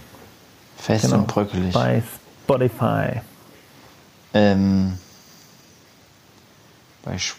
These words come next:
Speaker 1: Spot-,
Speaker 2: Das kannst
Speaker 1: Spotify.
Speaker 2: sogar du hören,
Speaker 1: Hier,
Speaker 2: ohne Premium-Account.
Speaker 1: ähm, ich hatte... Danke, das ist aber toll. Das heißt, ich muss mir dann
Speaker 2: Nee,
Speaker 1: auch
Speaker 2: du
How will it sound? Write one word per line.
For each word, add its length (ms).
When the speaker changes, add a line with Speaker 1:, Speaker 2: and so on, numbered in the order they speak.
Speaker 1:
Spot-, 300
Speaker 2:
Das 180
kannst 200
Speaker 1:
Spotify. 120
Speaker 2:
sogar 200
du 240
hören, 240
Speaker 1:
Hier, 260
Speaker 2:
ohne 420
Premium-Account. 680
Speaker 1:
ähm, 60
ich 160
hatte... 300
Danke, 500
das 140
ist 120
aber 220
toll. 340
Das 200
heißt, 160
ich 40
muss 200
mir 100
dann 120
Speaker 2:
Nee, 60
Speaker 1:
auch 40
Speaker 2:
du 40